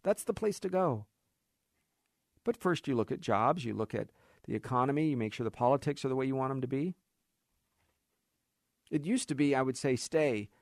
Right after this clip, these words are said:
debate, push for your point of view. That's not the case anymore. You stay, debate, push for your point of view. What do you get? Called a racist. You're, uh, you get stuff thrown at you, your business, your home. You get yelled at. You see, this is becoming a third world country.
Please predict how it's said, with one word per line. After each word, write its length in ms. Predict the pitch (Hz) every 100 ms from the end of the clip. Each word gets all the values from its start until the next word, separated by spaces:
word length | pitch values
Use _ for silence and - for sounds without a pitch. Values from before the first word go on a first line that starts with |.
| _
debate, 560 | 131 113 147 135 110 - _ _ _ _ -
push 200 | 160 -
for 100 | 151
your 140 | 135
point 240 | - 143
of 60 | 123
view. 280 | 123 113 - - _
That's 160 | 123 160
not 160 | 180
the 60 | 160
case 320 | - 214 -
anymore. 440 | 127 104 90 - -
You 80 | 120
stay, 300 | - 165 170
debate, 360 | 156 156 160 -
push 200 | 160 -
for 100 | 160
your 80 |
point 220 | 143 165 147
of 60 |
view. 140 | 147 156
What 120 | 139
do 80 | 135
you 60 |
get? 280 | 139 160 117 - _ -
Called 220 | 127 131
a 40 |
racist. 580 | 135 139 139 135 107 - -
You're, 360 | 127 127 120 120
uh, 80 | 107 - _
you 100 | -
get 140 | 131 -
stuff 260 | 147 127
thrown 300 | - 156 156
at 160 | 139 -
you, 140 | 123
your 180 | 110 113
business, 480 | 110 151 131 113 -
your 140 | 117
home. 420 | 104 156 143 107
You 80 | 113
get 200 | 120 104
yelled 360 | 127 135 147 135
at. 300 | 107 - - _ _ _ _ _ _ _ _ _ _ _ _ _ _ _ _ _ _
You 80 | -
see, 180 | - 165
this 240 | 170 208
is 240 | 185 160 139
becoming 460 | - 135 143 143
a 40 | 131
third 280 | - 156 135
world 240 | 139 127
country. 520 | - 185 185 - 120